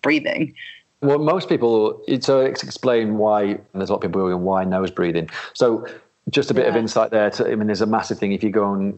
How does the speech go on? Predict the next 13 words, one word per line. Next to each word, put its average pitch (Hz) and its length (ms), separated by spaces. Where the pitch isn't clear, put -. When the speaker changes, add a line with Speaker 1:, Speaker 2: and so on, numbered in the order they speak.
Speaker 2:
Google 101 400
and 95 320
type 101 280
in 98 100
YouTube, 95 560
mouth 95 320
breathing, 92 300
nose 92 260
breathing, 90 580
and - 120
what's - 460
the 98 100
difference? 90 680